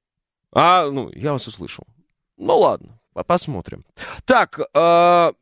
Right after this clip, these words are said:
слушайте, давайте я по доллару и евро щас скажу, и по биткоину самое главное, потому что вчера, ну, э, биткоин-то у нас был, э, чё-то там восемь,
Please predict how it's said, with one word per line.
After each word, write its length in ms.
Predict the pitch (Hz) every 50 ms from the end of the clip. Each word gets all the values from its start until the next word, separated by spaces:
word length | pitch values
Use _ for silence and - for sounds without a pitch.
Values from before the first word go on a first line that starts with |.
| _ _
слушайте, 320 | - - 254 226 - 185 156
давайте 360 | 156 185 202 247 262 - 233
я 100 | 214 196
по 120 | - 190
доллару 320 | 185 185 214 208 196 175 175
и 60 | 190
евро 240 | 202 214 196 175 180
щас 240 | - - 240 240 -
скажу, 320 | - 190 185 156 170 180
и 120 | 131 156
по 120 | - - 165
биткоину 440 | 160 190 - - 247 254 233 202 175
самое 300 | - 180 165 160 156 151
главное, 340 | 175 185 180 160 143 135
потому 280 | 120 - - 156 175 190
что 140 | - - 160
вчера, 400 | - - 190 196 226 240 254 254 - _ - - _ _ _ _ _ -
ну, 760 | 127 135 135 131 117 - 127 135 135 131 131 131 131 127 123
э, 40 | 120
биткоин-то 500 | 117 160 - - 214 214 208 170 - 165
у 40 | 156
нас 200 | 156 156 156 139
был, 420 | 139 156 160 151 131 107 110 113
э, 40 | 107
чё-то 240 | - - 117 - 104
там 180 | - 110 101
восемь, 520 | 92 107 165 233 - - - 98 76 -